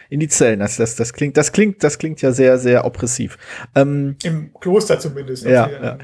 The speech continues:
Speaker 1: Nee, jedenfalls, man
Speaker 2: Ja,
Speaker 1: schleicht halt
Speaker 2: ja.
Speaker 1: erst durch, durch das Kloster und dann wieder zurück ohne dabei von der Äbtissin und,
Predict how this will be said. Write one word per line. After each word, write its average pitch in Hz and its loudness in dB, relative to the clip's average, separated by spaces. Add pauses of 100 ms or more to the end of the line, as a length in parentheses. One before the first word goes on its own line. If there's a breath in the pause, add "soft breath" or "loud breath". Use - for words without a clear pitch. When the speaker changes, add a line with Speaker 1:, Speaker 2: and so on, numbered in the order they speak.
(140)
Speaker 1:
Nee, 180 4
jedenfalls, 185 2
man 170 2
Speaker 2:
Ja, 151 0
Speaker 1:
schleicht 156 2
halt 156 2
Speaker 2:
ja. - -4
Speaker 1:
erst 143 0
durch, 165 0
durch 156 -2
das - -10
Kloster 226 -2
und 135 -6
dann 120 0
wieder 104 0
zurück 196 0 (360 loud breath)
ohne 214 4
dabei 127 4
von 123 -4
der 107 2
Äbtissin 160 0 (120)
und, 135 0